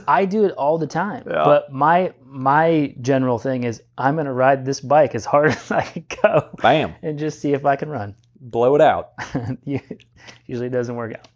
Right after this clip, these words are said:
Speaker 1: All right, so m-, moving on. So we got our races. We've got our, we've tried to pick races that are going to help our priority race and not hurt it. So anyone that's gonna hurt it,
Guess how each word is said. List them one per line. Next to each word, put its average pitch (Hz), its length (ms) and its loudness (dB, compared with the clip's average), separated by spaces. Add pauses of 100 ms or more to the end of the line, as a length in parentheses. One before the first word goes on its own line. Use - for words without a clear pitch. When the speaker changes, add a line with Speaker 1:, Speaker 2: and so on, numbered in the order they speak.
(120)
Speaker 1:
All 170 160 6
right, 135 200 0
so 160 140 -2
m-, 151 200 -2 (360)
moving 208 280 4
on. 135 160 0
So 151 100 -12
we 151 80 -4
got 214 180 4
our 208 140 2
races. 156 640 0
We've 139 180 -6
got 185 280 2
our, 160 260 4
we've 139 200 -2
tried 214 280 0
to 160 40 -6
pick - 340 -2
races 165 480 -2
that 143 120 4
are 139 160 0
going 143 420 0
to 135 140 -8
help 180 400 0 (440)
our 147 140 2
priority 131 500 2
race 120 340 -2
and 127 220 -6
not 139 220 -4
hurt - 380 0
it. 135 260 -4 (600)
So - 120 -6
anyone 151 320 0
that's 165 120 -4
gonna 170 140 0
hurt 160 300 2
it, 160 200 0